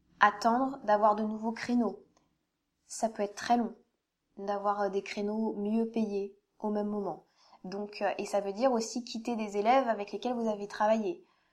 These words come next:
C'est pas agréable. Enfin, moi, ça m'est arrivé pour des raisons personnelles de devoir, euh,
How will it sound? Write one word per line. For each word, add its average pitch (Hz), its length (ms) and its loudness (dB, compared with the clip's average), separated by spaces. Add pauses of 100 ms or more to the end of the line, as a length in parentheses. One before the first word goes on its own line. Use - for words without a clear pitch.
(400)
C'est - 420 -10
pas 240 160 8
agréable. 185 460 -4 (320)
Enfin, 196 340 -4 (1600)
moi, 214 160 -2
ça 214 140 0
m'est 208 100 6
arrivé 208 300 6
pour 220 200 -6
des 196 120 4
raisons 202 260 -2
personnelles 226 600 4
de 214 100 -2
devoir, 202 460 4
euh, 185 120 6